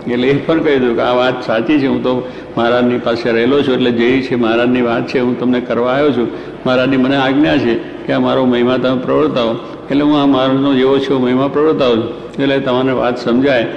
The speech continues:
તો સારી વાત છે, નહીં સમજાય તો બીજે જન્મે, ત્રીજે જન્મે, પણ સાચી વાત છે એ કરવી છે, સાચી વાત કહેવામાં કસર રાખવી નહીં. એટલે એ રીતે મહારાજનો મહિમા એમને કોઈ કસર રાખ્યા સિવાય અદ્ભુત રીતે આ પોતે કહેલો છે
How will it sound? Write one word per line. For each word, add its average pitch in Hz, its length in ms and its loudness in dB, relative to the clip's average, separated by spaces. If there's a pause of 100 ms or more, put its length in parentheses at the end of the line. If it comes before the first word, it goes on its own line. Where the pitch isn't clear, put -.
(240)
તો 147 100 0
સારી 165 320 2
વાત 131 180 0
છે, 110 320 -2
નહીં 143 180 2
સમજાય 123 300 0
તો 143 120 2
બીજે 156 340 2
જન્મે, 139 300 2
ત્રીજે 156 340 2
જન્મે, 113 160 -2 (300)
પણ 131 120 0
સાચી 117 460 -2
વાત 143 220 2
છે 139 540 -2
એ 123 140 -2
કરવી 113 340 0
છે, 98 340 -8 (280)
સાચી 117 300 -2
વાત 127 260 -2
કહેવામાં 127 360 -2
કસર 120 300 -2
રાખવી 113 380 0 (380)
નહીં. 143 160 2
એટલે 131 200 0
એ 135 160 2
રીતે 135 220 -2
મહારાજનો 123 480 0
મહિમા 113 340 0
એમને 117 300 0
કોઈ 139 220 0
કસર 120 340 -2
રાખ્યા 117 320 0
સિવાય 117 360 2 (340)
અદ્ભુત 120 380 0
રીતે 135 500 2 (100)
આ 113 220 -2 (360)
પોતે 117 280 0
કહેલો 127 400 2
છે 110 460 -4